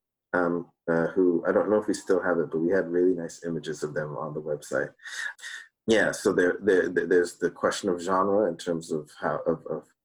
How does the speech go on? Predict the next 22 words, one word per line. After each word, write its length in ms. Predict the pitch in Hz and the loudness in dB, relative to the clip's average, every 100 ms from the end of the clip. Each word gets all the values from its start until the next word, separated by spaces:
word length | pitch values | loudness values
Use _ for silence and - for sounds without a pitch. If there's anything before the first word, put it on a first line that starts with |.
| _ | _
poetry 380 | - 101 98 110 | 2 2 4 2
being 320 | 98 101 98 | 2 2 2
a 40 | 90 | 0
part 280 | - 98 92 | 0 2 2
of 120 | 85 | 2
how 220 | 98 95 | 0 2
they're 180 | 90 90 | 4 2
expressing 460 | 87 - 92 101 | 0 -2 -4 -2
their 240 | 95 90 90 | 0 2 2
ideas, 400 | 95 95 120 127 _ _ _ | 2 2 0 -4 _ _ _
and 300 | 107 123 120 | 2 2 4
then 260 | 113 110 107 | 4 4 2
just 300 | 104 95 - _ - | -2 -2 -10 _ -6
the 120 | 87 | -4
question 480 | 90 - 90 - 98 | -2 0 0 0 0
that 180 | 95 87 | 0 2
we 100 | 90 | 2
asked 380 | 90 90 - - | 2 0 -2 -6
of 100 | 82 - | -8 -6
the, 120 | - | -6
you 80 | 92 | -4
know, 260 | 80 78 | -4 -6